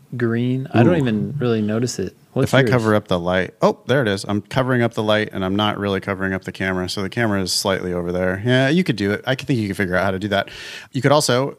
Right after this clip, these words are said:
Speaker 2: uh, come to the proctored practice tests that we have in the Demon. That's even better, because then you'll actually have a, your light will be on because your camera will be on from the Zoom, uh,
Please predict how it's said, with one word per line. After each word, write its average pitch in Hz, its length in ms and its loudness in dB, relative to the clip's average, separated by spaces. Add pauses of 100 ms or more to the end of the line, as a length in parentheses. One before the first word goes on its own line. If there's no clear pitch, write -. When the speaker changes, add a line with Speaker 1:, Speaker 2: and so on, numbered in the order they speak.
(120)
Speaker 2:
uh, 107 540 2
come 120 280 0
to 123 380 0
the 113 80 -2
proctored 120 420 0
practice 131 360 -2
tests - 360 -2
that 107 140 -2
we 110 160 -2
have 104 480 0
in 117 360 0
the 117 120 4
Demon. 113 400 0 (160)
That's 120 160 -4
even 120 160 2
better, 107 320 2 (240)
because 107 240 -6
then 117 140 0
you'll 113 120 2
actually 107 500 -2
have 104 540 -2
a, 95 480 -2 (680)
your 98 180 -6
light 110 220 0
will 104 80 -6
be 98 140 -4
on 120 280 -2
because 92 460 -4
your 92 160 -4
camera 104 340 -2
will 90 140 -4
be 90 120 -2
on 98 340 0 (100)
from 92 240 -4
the 90 100 -2
Zoom, 107 400 2 (800)
uh, 87 400 -2